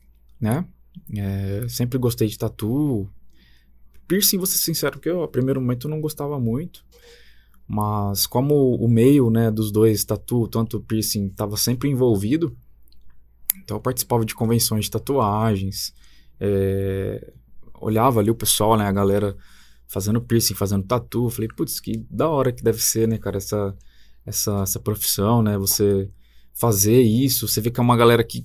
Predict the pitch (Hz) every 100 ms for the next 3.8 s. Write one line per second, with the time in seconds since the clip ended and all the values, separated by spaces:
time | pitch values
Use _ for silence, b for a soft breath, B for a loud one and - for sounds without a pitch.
0 | - - - 113 123 120 98 120 120 107
1 | - 110 98 95 107 127 107 139 - 104
2 | 120 - b b b b - - - 104
3 | 104 104 104 98 98 98 101